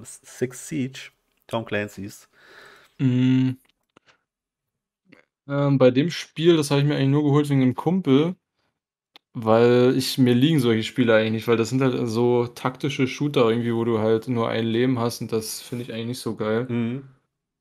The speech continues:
Speaker 2: Ähm, ja, ich hab's dann halt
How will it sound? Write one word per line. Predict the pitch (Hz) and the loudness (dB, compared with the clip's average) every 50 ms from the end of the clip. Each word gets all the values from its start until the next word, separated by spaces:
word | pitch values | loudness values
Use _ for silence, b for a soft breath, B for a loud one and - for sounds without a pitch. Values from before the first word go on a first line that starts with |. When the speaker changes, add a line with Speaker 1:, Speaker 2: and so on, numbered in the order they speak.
| _ _ - | _ _ -10
Speaker 2:
Ähm, | - 113 110 110 107 107 104 104 107 110 104 - _ _ _ _ _ _ _ _ _ _ _ _ _ _ | -6 -4 -2 -2 -2 -2 -4 -6 -6 -8 -10 -12 _ _ _ _ _ _ _ _ _ _ _ _ _ _
ja, | 104 98 98 104 | -4 -2 -2 -2
ich | 101 - | -2 -2
hab's | 123 - - | -6 -6 -4
dann | 131 113 110 | -4 -2 0
halt | 110 110 110 110 - - - - | 2 0 0 0 -4 -10 -20 -20